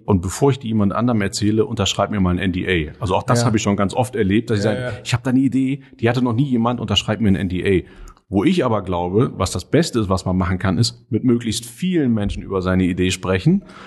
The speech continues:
Speaker 1: äh, weil nichts ist so schützenswert, es sei denn, ich entwickle jetzt irgendwie einen Impfstoff gegen Corona oder ähnliches. Da sollte man vielleicht nicht mit jedem drüber reden, was, was, was man da Stand der Forschung ist. Aber sonst, jede eigentlich normale Idee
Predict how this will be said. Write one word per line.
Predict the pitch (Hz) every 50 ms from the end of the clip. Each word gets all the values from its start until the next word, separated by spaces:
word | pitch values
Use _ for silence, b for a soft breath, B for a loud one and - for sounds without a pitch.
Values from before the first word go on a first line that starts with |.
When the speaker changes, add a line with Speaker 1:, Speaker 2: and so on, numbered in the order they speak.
| B B B B B B _
Speaker 1:
äh, | - 95
weil | 92 87 90 92 101 110 110 110 110 104 - -
nichts | 120 110 120 131 - -
ist | 117 101
so | 82 95 120 131
schützenswert, | - - 131 135 - - 113 95 92 92 98 101 101 -
es | - 98 -
sei | 92 90 95
denn, | 95 92 92
ich | 87 85
entwickle | 85 85 85 87 92 - 92
jetzt | 87 87 85 82 -
irgendwie | - 92 90 87 85 80 82 85 -
einen | 87 87 76
Impfstoff | 85 95 - - - 85 78 - - -
gegen | - 87 82 80 82 80 80 78 80 - - _
Corona | - - 82 78 82 87 92 85 85 87
oder | 85 85 82
ähnliches. | 92 95 92 87 82 92 101 98
Da | - 87 85
sollte | 80 85 82 82
man | 82 80
vielleicht | 82 87 92 117
nicht | 123 117
mit | 98 90
jedem | 90 87 85
drüber | 90 87 85 82 82
reden, | 87 87 85 82
was, | 82 78 - - 120 - -
was, | 85 - - - - - - -
was | - 82 - -
man | 82 82 80
da | 80 80 80 80 82 85 87
Stand | - - 82 76
der | 78 76
Forschung | - 90 87 80 85 92
ist. | 107 B B B B B B B B B
Aber | _ 90 92 92 90
sonst, | 95 123 147 120 - - -
jede | 101 113 113 113 107 104 104 - - - - _
eigentlich | - 87 98 101 101
normale | 98 92 87 85 90 110 135 131 120
Idee | 107 104 101 90 101 120 117 101